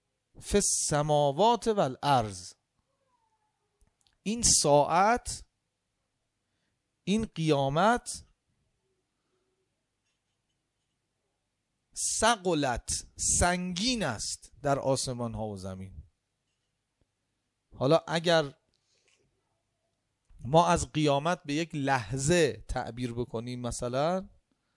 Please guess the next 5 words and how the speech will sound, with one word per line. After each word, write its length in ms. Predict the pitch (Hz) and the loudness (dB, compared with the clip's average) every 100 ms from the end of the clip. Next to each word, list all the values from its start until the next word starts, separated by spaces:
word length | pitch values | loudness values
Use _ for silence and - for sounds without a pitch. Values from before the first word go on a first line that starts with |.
| _ _ _ _ _ _ _ _ _ _ _ | _ _ _ _ _ _ _ _ _ _ _
لحظه 640 | 107 135 123 101 135 135 | -6 0 0 0 -4 0
ای 240 | 190 156 131 | 0 0 -4
باشد، 600 | 123 120 - 135 147 160 | 0 0 0 -2 -2 -4
زمانی 640 | - 120 117 156 160 139 | -6 -4 0 0 0 -2
باشد، 600 | 123 120 - 151 175 170 | -4 -6 -2 -2 -2 -4